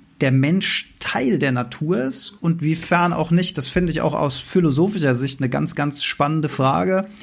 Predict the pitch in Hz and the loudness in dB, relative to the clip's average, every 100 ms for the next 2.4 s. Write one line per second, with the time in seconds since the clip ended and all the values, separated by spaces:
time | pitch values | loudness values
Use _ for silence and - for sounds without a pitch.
0 | - - - 123 135 147 165 165 160 151 | -20 -20 -2 0 2 2 2 2 2 0
1 | - 135 160 165 156 165 165 147 139 139 | 0 2 4 2 0 -2 -2 0 0 0
2 | - - 135 135 | -2 -4 -2 -2